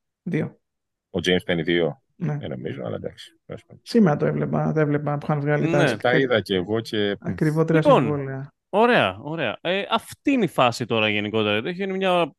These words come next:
Speaker 3: κουβέντα που μπορούμε να την κάνουμε εσαί γενικότερα και θα το συζητήσουμε και άλλη φορά σίγουρα. Γιατί
Speaker 2: Ναι.
Speaker 3: ειδικά όταν θα, θα ξεκινήσει το N B A, θα έχουμε, θα μα-, θα δοθούν λαβές. Για τέτοια πράγματα είμαι, είμαι πολύ σίγουρος γι' αυτό. Λοιπόν, κύριοι, πάμε ένα-ένα.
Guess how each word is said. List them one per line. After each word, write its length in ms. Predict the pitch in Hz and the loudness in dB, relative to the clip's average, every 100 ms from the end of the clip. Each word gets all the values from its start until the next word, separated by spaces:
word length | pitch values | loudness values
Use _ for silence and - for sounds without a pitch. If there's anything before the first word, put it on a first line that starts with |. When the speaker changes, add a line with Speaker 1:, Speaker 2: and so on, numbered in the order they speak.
| 160 | -4
Speaker 3:
κουβέντα 280 | 147 143 165 | -2 -4 -4
που 60 | 156 | -4
μπορούμε 200 | 139 165 | -4 -2
να 60 | |
την 100 | 147 | -2
κάνουμε 220 | 143 160 143 | 0 2 0
εσαί 440 | - 135 135 131 | 0 0 2 0
γενικότερα 680 | 156 120 113 110 110 113 143 | -2 -4 -2 -2 -2 -2 -2
και 220 | 143 127 | -6 -6
θα 160 | 135 113 | -8 -10
το 100 | 123 | -12
συζητήσουμε 580 | - 110 - 123 117 | -12 -10 -8 -8 -6
και 120 | 104 117 | -2 0
άλλη 140 | 110 | 0
φορά 220 | - 101 | -4 -6
σίγουρα. 680 | - - 113 95 95 110 165 _ _ _ _ _ | -6 -6 -6 -4 -6 -6 -8 _ _ _ _ _
Γιατί 240 | 117 113 | -2 0
Speaker 2:
Ναι. 60 | 123 | 0
Speaker 3:
ειδικά 220 | 110 120 | 2 2
όταν 160 | 120 | 0
θα, 280 | 113 110 104 - | -2 -4 -6 -8
θα 120 | - | -12
ξεκινήσει 480 | 98 110 101 113 110 - | -10 -8 -4 -4 -4 -2
το 80 | 113 | 0
N 140 | 110 | 0
B 40 | 104 | 0
A, 420 | 107 110 107 107 - | 2 2 0 -4 -8
θα 120 | - | -4
έχουμε, 360 | 110 - 107 98 | -4 -2 -6 -6
θα 100 | 107 | -4
μα-, 160 | 101 98 | -6 -6
θα 160 | - | -8
δοθούν 260 | 101 98 117 | -10 -6 -4
λαβές. 580 | 104 98 95 90 - - _ _ _ - | -2 -2 -2 -6 -8 -20 _ _ _ -2
Για 120 | 107 | 2
τέτοια 160 | 101 98 | 2 2
πράγματα 260 | 107 107 | 2 2
είμαι, 160 | 107 107 | 2 0
είμαι 100 | 120 | -2
πολύ 260 | 104 110 117 | -2 0 -2
σίγουρος 380 | - 107 92 90 | -2 -4 -4 -6
γι' 60 | |
αυτό. 360 | 85 - 104 170 _ _ _ _ _ _ _ | -10 -4 -4 -4 _ _ _ _ _ _ _
Λοιπόν, 640 | 214 202 202 196 185 180 160 | -2 2 2 2 0 0 2
κύριοι, 440 | 165 156 151 143 | 2 4 4 2
πάμε 360 | 120 202 220 214 | 2 2 2 0
ένα-ένα. 640 | 202 160 151 147 180 214 | 2 4 4 4 2 0